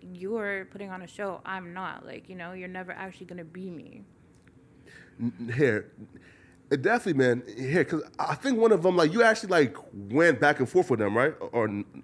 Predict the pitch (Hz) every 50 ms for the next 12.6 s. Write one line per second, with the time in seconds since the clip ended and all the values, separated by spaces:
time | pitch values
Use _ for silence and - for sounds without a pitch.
0 | _ - 101 104 101 87 69 57 - - _ _ _ _ _ _ _ _ _ _
1 | _ _ _ _ _ _ _ _ _ _ _ _ _ _ - 226 202 196 196 185
2 | 185 185 180 180 180 180 170 - 190 180 180 180 180 180 180 180 180 180 180 170
3 | 190 180 170 170 170 - - 185 - 202 190 180 180 175 170 - - - 196 196
4 | 196 196 190 185 180 180 185 180 185 180 175 175 175 - - - - 113 85 85
5 | - - - - - - 110 123 123 139 156 120 101 92 - - - - - 170
6 | 160 151 143 - 220 233 233 214 196 175 160 - - 185 170 165 156 135 143 135
7 | - - 123 - - - 165 170 151 135 123 - - 131 117 110 104 104 - -
8 | 113 113 131 131 131 123 117 117 - 110 110 110 107 - 240 240 113 120 120 117
9 | 117 117 113 113 107 - - 226 214 220 226 226 - - 226 214 190 190 190 196
10 | 196 196 208 214 214 214 214 226 254 262 226 196 190 202 214 - - 269 285 311
11 | 320 - 339 320 302 262 254 262 269 277 294 311 339 320 - 233 240 240 269 262
12 | 247 214 214 240 247 233 202 202 220 254 269